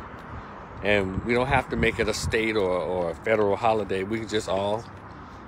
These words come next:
you know, do like we do. Text everybody, say, "Hey, we're going to this park, or we're, we're, we're gonna be off. We're gonna celebrate Malcolm's birthday. We're gonna talk about his speeches, talk about his legacy, talk about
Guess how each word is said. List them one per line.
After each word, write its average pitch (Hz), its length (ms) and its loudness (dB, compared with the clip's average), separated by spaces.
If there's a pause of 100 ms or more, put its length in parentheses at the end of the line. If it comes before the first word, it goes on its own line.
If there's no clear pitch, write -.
(140)
you - 40 -6
know, 117 80 2
do 117 160 2
like 123 220 6
we 135 80 0
do. 143 260 0 (880)
Text 117 300 4
everybody, 123 340 6
say, 113 160 2
"Hey, 127 200 4
we're 110 140 -2
going 113 260 2
to 117 120 -2
this 117 160 -2
park, 113 400 2
or 101 40 0
we're, 110 260 -2 (560)
we're, 110 120 6
we're 110 160 2
gonna 120 220 4
be 123 140 4
off. 101 360 6
We're 101 120 -2
gonna 101 200 2
celebrate 117 440 4
Malcolm's 110 440 0
birthday. 110 360 4
We're 104 100 0
gonna 101 180 2
talk 120 240 6
about 110 200 4
his 101 100 -4
speeches, 131 400 4
talk 117 220 8
about 107 140 6
his 101 120 2
legacy, 127 460 2 (1040)
talk 139 240 12
about 123 280 12